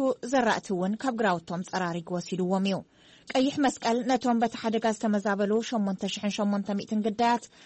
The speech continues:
ንምሕጋዝ ሕጽረት ቀረባትን መሳርሕታትን ከም ዘጓነፎ ይገልጽ ኣሎ። ኣብ መወዳእታ ዝሓለፈ ሰሙን ጅምላዊ መቓብራት ተዃዒቶም፣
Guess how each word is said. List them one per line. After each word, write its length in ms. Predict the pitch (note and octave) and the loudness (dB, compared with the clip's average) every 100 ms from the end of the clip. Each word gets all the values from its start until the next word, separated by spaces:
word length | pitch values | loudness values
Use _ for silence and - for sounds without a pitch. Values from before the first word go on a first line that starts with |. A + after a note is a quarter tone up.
| - | -6
ንምሕጋዝ 640 | C#4+ C#4+ C4 A#3+ G3+ A#3 A#3+ | 2 6 6 2 2 2 2
ሕጽረት 440 | B3+ C4+ A#3+ B3 - | -2 -4 0 -2 0
ቀረባትን 640 | - A#3+ A#3+ B3 B3 C4 B3 | 0 2 4 2 2 0 0
መሳርሕታትን 800 | C4 B3+ - G#3 - G3+ F3+ F#3+ | 0 0 0 -2 -2 -6 -4 -4
ከም 140 | F#3 F3+ | -2 -2
ዘጓነፎ 520 | F3 E3 F3 F#3+ G3+ A#3 - | -4 -4 -4 -2 -2 -2 -4
ይገልጽ 460 | A#3+ A#3 D#3+ E3+ - | -6 -4 -4 -4 -4
ኣሎ። 200 | F3 F3+ G3 C#3 - - - - - | -4 0 0 -2 -6 -20 -20 -20 -14
ኣብ 100 | - | -4
መወዳእታ 500 | G3 A3 G#3 F#3+ A3 | 2 2 2 0 0
ዝሓለፈ 380 | G#3 A3 A3 G#3 | -2 0 0 0
ሰሙን 340 | G#3+ A3 G#3+ A3 | -2 2 2 2
ጅምላዊ 360 | A#3+ A3 G#3+ G#3+ | 2 4 4 4
መቓብራት 520 | G#3 G#3 G#3 G#3+ G#3+ | 2 0 0 0 -2
ተዃዒቶም፣ 560 | A3+ - A3 A3+ B3 | -6 -6 -4 0 0